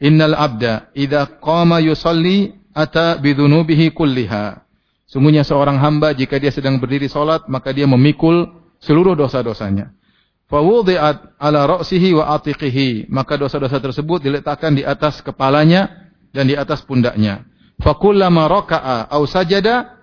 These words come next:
tasaqatat minhu. Setiap kali dia ruku atau sujud, maka dosa-dosa tersebut yang dia pikul berjatuhan. Maka dosa tersebut yang dia pikul berjatuhan. Maka seorang, "Ruku ndak usah, ndak usah cepat-cepatan," ya. Santai aja,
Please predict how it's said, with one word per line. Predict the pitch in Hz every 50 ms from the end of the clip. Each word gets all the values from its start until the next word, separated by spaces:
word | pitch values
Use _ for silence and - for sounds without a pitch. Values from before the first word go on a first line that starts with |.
| _
tasaqatat | - 151 135 - 185 185 175 - 170 160 160 165 156 147 156
minhu. | 160 147 127 131 131 127 120 110 120
Setiap | - 143 - - 156 147 - -
kali | 151 151 147
dia | 147 139 143 139 135
ruku | 160 180 - 180 180
atau | 156 139 -
sujud, | 143 - 185 175 170 196 214 208 - - - - - _ -
maka | 143 135 - 143
dosa-dosa | 135 135 - 147 131 127 - 139
tersebut | 113 - - - 135 147 160 165
yang | 143 139 131 131
dia | 127 135 131
pikul | - 160 147 - 180 180 175 -
berjatuhan. | - 127 120 107 127 120 110 - 120 98 101 90 90 - 90 90 - _ _ _ _ _ _ _ _ _ _ _ _
Maka | - 117 - 131
dosa | 131 131 113 143 123
tersebut | 110 123 107 135 143 160 -
yang | 139 131 131
dia | 135 131 -
pikul | 139 131 - 165 147
berjatuhan. | 123 120 107 113 110 107 - 117 110
Maka | 107 120 127 - 151
seorang, | 131 - 151 147 147 175 190 196 180 - _ _ _ _ _ _ _ _ -
"Ruku | - 143 135 - 185
ndak | 165 143 127
usah, | 123 113 139 135 139 - - -
ndak | 131 131 127 123
usah | - 135 127
cepat-cepatan," | 123 - 107 - 135 - 151 - 170 147 156 151 151 147
ya. | 120 117 123 127 - _ _ _ _ _ _ _
Santai | - 139 143 139 131 143
aja, | 143 143 139 123 120